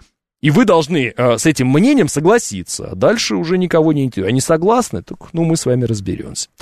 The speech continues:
А, да, Бе-, Бе-, Бе-, э, Берия сильно влиял на Сталина, пишет шестьдесят седьмой. Да дело не в этом, дело не в этом. Я говорю о том, что, э, по-, посмотрите, как вы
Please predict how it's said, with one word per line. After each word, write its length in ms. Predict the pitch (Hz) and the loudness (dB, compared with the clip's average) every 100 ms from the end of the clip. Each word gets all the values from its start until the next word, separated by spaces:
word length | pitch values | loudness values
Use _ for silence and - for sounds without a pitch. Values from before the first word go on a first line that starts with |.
| - - - - - - - - - - - - - | -16 -14 -14 -14 -14 -14 -16 -18 -20 -20 -20 -4 2
А, 880 | 170 180 185 185 175 175 175 170 165 | 4 4 4 4 4 2 2 2 2
да, 340 | 160 147 127 120 | 2 2 0 0
Бе-, 200 | 139 - | -2 -4
Бе-, 200 | - - | -6 -10
Бе-, 140 | - - | -12 -6
э, 380 | 123 120 127 | -2 2 2
Берия 420 | 120 143 180 190 185 | 2 4 4 4 2
сильно 420 | - 180 175 160 | 0 0 2 2
влиял 440 | 143 147 143 156 | 2 2 4 2
на 100 | 151 | 0
Сталина, 540 | 147 - 127 139 127 117 | -2 0 2 2 0 -2
пишет 160 | 127 | -4
шестьдесят 240 | - 123 - | -2 -2 -2
седьмой. 260 | 120 107 | -4 -2
Да 140 | 90 147 | 0 2
дело 240 | 190 175 | 4 4
не 120 | 151 | 2
в 60 | 143 | 0
этом, 240 | 120 - | -2 -2
дело 240 | 90 131 151 | -2 0 2
не 80 | |
в 60 | 131 | 2
этом. 260 | 113 - - | 0 -2 -4
Я 160 | 131 | -2
говорю 300 | 135 143 151 - | 2 2 2 2
о 120 | 135 | 0
том, 240 | - 196 | 0 0
что, 640 | 185 - 139 123 - 117 98 | -2 0 2 2 2 0 0
э, 20 | |
по-, 100 | 127 | -4
посмотрите, 680 | - 131 131 127 156 175 - | -2 -2 0 0 0 0 -2
как 200 | 135 - | 0 0
вы 380 | 123 165 202 | 2 4 2